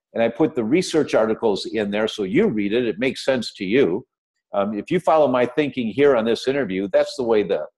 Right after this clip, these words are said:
handout is. I wrote it that way. And, um, but then when you give it to your doctors, I also put the studies in there that they can read. They say, "Oh, I didn't know that. Wow, I didn't know that. Well, this sounds like a good test. Let's try it." So that's called the conundrum of gluten sensitivity.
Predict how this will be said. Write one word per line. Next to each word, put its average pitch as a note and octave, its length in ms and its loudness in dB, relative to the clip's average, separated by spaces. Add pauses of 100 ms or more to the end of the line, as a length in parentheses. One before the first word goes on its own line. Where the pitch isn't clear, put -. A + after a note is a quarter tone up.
(100)
handout E2+ 420 -4
is. D#2+ 300 -6
I E2+ 80 0
wrote E2+ 280 -2
it D2 120 -14
that C2+ 220 -6
way. D2 260 -10 (560)
And, G#2+ 300 -2
um, G#2 200 2 (220)
but C3+ 80 0
then D3 80 6
when D3 60 0
you C3+ 60 0
give E3 100 4
it D#3 60 0
to - 20 2
your C3 100 2
doctors, B2+ 640 2 (220)
I C#3 60 4
also E3 220 2
put E3+ 260 0
the D3 80 0
studies F#3 580 2
in A2+ 100 0
there G2+ 360 0
that G#2+ 200 -4
they G3+ 140 4
can E3 240 0
read. G#2 360 0 (260)
They A2 80 -4
say, - 180 -6
"Oh, C#3+ 240 -2 (220)
I - 60 -2
didn't D#4 140 -6
know - 160 -18 (100)
that. F3 180 -6 (200)
Wow, G3 220 -6 (300)
I - 40 -6
didn't A3+ 160 -6
know - 160 -16
that. - 200 -12 (180)
Well, A2+ 100 -6
this - 180 0
sounds D3 220 0
like F#2+ 140 -4
a E2+ 80 -6
good G2+ 240 -4
test. - 280 -2
Let's B2+ 180 -4
try F3+ 260 -2
it." D2 160 -4 (540)
So B2+ 360 0
that's C#3+ 220 2
called C#3+ 240 0
the B2+ 80 0
conundrum C3 480 -4
of G#2+ 140 -4
gluten A2+ 300 -2
sensitivity. D2 800 -10